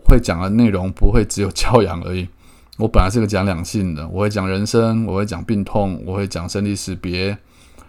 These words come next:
我会讲大逆不道。但最近因为我的生活内容，啊，除了一些上新闻的八卦之外，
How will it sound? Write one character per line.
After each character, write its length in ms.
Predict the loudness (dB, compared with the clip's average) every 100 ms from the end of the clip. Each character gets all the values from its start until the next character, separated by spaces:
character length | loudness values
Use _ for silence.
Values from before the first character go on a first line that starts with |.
| -20 -8
我 140 | -2
会 80 | -2
讲 160 | -2 0
大 160 | 2
逆 100 | 2
不 100 | 0
道。 440 | 2 4 4 0 -10 -14 -14 -14 -10
但 520 | -2 0 2 -2 -4 -4
最 220 | 0 0
近 180 | 2 4
因 140 | 6
为 80 | 6
我 420 | 4 -2 -4 -6
的 100 | -6
生 180 | -4 -2
活 180 | -2 0
内 200 | 0 0
容， 340 | -2 -4 -6 -8 -14 -20 -20 -20 -16
啊， 200 | -8 -6
除 220 | -6 -2 0
了 140 | 0
一 120 | -2
些 760 | -4 -2 0 0 -2 -4 -6 -6
上 240 | -4 -2 -2
新 160 | -2
闻 140 | -2 -2
的 60 |
八 180 | 0 0
卦 180 | 0 -2
之 160 | -2
外， 340 | -2 -2 -2